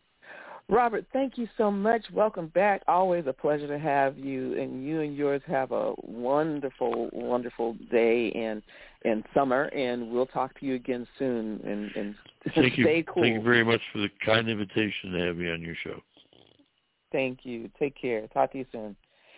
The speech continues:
Speaker 1: And thank you all for listening. Um, tomorrow we will talk to Doctor Jeremy Levitt about the Jermaine Jones incident, so, uh, don't miss it. Thanks for joining us. This has been G's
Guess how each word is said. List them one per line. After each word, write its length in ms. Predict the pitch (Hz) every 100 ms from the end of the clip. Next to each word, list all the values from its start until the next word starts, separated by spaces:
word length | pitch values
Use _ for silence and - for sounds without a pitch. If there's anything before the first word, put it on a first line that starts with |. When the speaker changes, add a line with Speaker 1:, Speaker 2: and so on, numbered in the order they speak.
| - _ -
Speaker 1:
And 160 | 180
thank 240 | 226 247 254
you 160 | 262
all 180 | 247 226 214
for 80 |
listening. 720 | 202 208 247 254 254 262 277 269
Um, 240 | 208 196 - -
tomorrow 640 | 208 202 226 254 240 185
we 200 | 165 202
will 140 | 190
talk 320 | 190 196 190 -
to 280 | 175 170 160
Doctor 500 | 180 185 170 160 156 - - _ -
Jeremy 320 | 196 190 180
Levitt 440 | 175 220 226 190 165
about 400 | 165 165 165 -
the 320 | 170 165 165 -
Jermaine 320 | 170 180 190
Jones 280 | 202 202 196
incident, 480 | 180 175 180 156 104
so, 400 | 156 147 147 143 - -
uh, 220 | 107 143 139 -
don't 300 | 165 170 170 _ _
miss 180 | 156 175
it. 160 | 156 147 _ - - - _ _ - - -
Thanks 240 | 233 277
for 60 | -
joining 360 | 208 214 226 233
us. 100 | 226
This 140 | 226
has 100 | 220
been 180 | 214 214
G's 200 | 208 214